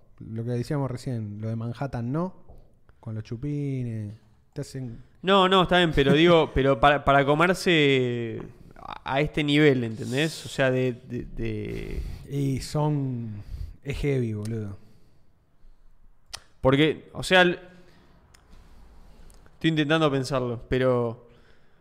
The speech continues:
Speaker 2: o sea, ponele, tenés los talibanes. Está bien, no, claro, los talibanes se, se comen todo, ¿entendés? Como les
Speaker 1: Es lo mismo,
Speaker 2: es lo
Speaker 1: boludo.
Speaker 2: mismo.
Speaker 1: Es lo mismo, es lo mismo. Yo creo que es un tipo de personalidad.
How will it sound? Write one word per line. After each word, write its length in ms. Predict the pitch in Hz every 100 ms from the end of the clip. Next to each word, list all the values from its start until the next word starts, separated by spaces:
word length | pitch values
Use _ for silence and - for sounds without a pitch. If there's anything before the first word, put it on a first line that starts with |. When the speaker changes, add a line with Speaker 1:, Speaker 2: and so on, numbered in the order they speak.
| _ _ _ _ _ _ _ _ _
Speaker 2:
o 40 | -
sea, 160 | 156
ponele, 240 | 156 190 160
tenés 200 | 180 202
los 160 | 185
talibanes. 760 | 156 147 147 143 123 110 - - -
Está 180 | - 139
bien, 160 | 139 135
no, 200 | 139 120
claro, 300 | 143 127 120
los 160 | 123
talibanes 760 | 131 131 156 190 185 - - - _ _ _ -
se, 260 | - 120 107 -
se 180 | 123 110
comen 420 | - 151 143 135
todo, 520 | 180 147 117 113 - -
¿entendés? 380 | - 110 123 143
Como 280 | 143 123 117
les 220 | 117 117
Speaker 1:
Es 60 | 120 _ - -
lo 160 | 226
mismo, 280 | 233 190 127
Speaker 2:
es 100 | 156
lo 100 | 147
Speaker 1:
boludo. 180 | 170 185
Speaker 2:
mismo. 260 | 131 123 117
Speaker 1:
Es 100 | 170
lo 120 | 175
mismo, 280 | 160 107 101 117
es 60 |
lo 100 | 143
mismo. 240 | 127 107 95
Yo 120 | - 190
creo 120 | 185
que 20 |
es 100 | 165
un 80 | 151
tipo 180 | 170 156
de 60 |
personalidad. 580 | 135 127 131 127 127 107